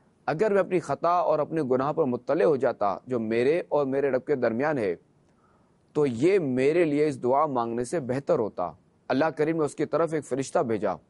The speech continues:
فرشتے نے اس سے کہا، "مجھے اللہ کریم نے تیرے پاس بھیجا ہے، اور اللہ کریم ارشاد فرماتا ہے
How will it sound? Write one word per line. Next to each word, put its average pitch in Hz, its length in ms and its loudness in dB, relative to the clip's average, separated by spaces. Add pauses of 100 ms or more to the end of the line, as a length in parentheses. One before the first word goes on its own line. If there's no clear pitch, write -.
(760)
فرشتے 190 300 0
نے 208 80 0
اس 165 100 -2
سے 165 120 0
کہا، 143 400 0 (140)
"مجھے 131 220 0
اللہ 139 160 2
کریم 139 420 -4
نے 139 60 -4
تیرے 131 220 -2
پاس 139 360 -2
بھیجا 107 260 -2
ہے، 85 160 -2 (800)
اور 143 180 2
اللہ 139 180 0
کریم 135 600 0
ارشاد 127 380 -2
فرماتا 117 400 -2
ہے 87 160 -4